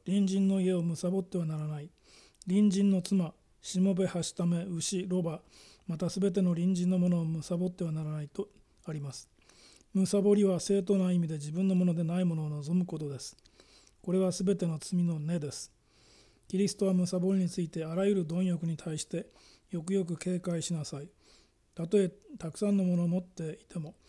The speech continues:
人の命は持ち物によらないのである」と注意なさいました。聖書の中には、貪りのために失敗をした人の例がいくつ、いくつも出てきます。これは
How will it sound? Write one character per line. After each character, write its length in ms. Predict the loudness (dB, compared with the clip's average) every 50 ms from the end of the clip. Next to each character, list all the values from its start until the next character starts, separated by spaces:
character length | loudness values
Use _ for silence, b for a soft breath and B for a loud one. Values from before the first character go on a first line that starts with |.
| b b b b b
人 200 | -4 0 0 2
の 80 | 2
命 300 | 2 2 0 0 -2 -2
は 80 | -2 -2
持 140 | -4 -4 -4
ち 120 | -2 0
物 240 | 2 2 4 2 2
に 100 | 0 -2
よ 100 | -2 -4
ら 100 | -4 -4
な 100 | -4 -4
い 60 | -4
の 100 | -6 -6
で 100 | -6 -6
あ 80 | -6 -8
る」 120 | -10 -14 -18 _ _ _ _
と 220 | -4 -4 -4 -6 -10 b b b b b b b -20 -20 _
注 180 | -6 -4 -2 0
意 60 | 0
な 100 | -2 -4
さ 160 | -6 -6 -8
い 40 | -8
ま 120 | -8 -8 -10
し 100 | -10 -12
た。 100 | -14 -16 -18 _ _ _ _ _ _ _ _ _ _ _ _ _ _ _ _ _ _ _ _ _ _ _ _ _ _ _ _ -20 _ _ _ _ _ _ _ _ B B B B B B B B B B B
聖 200 | 2 4 4 4
書 100 | 4 2
の 80 | 2
中 240 | 2 0 0 -2 -2
に 100 | -2 -2
は、 200 | 0 -2 -2 -4 -6 _ -2
貪 380 | 0 0 2 0 0 2 2 2
り 60 | 2
の 100 | 2 2
た 120 | 0 0
め 100 | 0 2
に 100 | 0 0
失 140 | -2 -6 -8 _ -6
敗 200 | -4 -2 -2 -2
を 100 | -4 -6
し 100 | -8 -8
た 200 | -8 -8 -10 -10
人 260 | -12 -10 -8 -6 -6
の 100 | -6 -6
例 160 | -6 -6 -8
が 120 | -8 -10
い 40 | -12
く 260 | -12 _ _ _ -20
つ、 60 | -20 -14 -10
い 100 | -10 -10
く 100 | -10 -10
つ 120 | -8 -4 -2
も 120 | -2 -2
出 120 | -4 -6
て 100 | -10 -12
き 140 | -14 -12 -12
ま 120 | -12 -10 -10
す。 180 | -12 -12 -14 _ B B B B B B B B B B B B
こ 100 | B 2
れ 60 | 2
は 180 | 4 2 0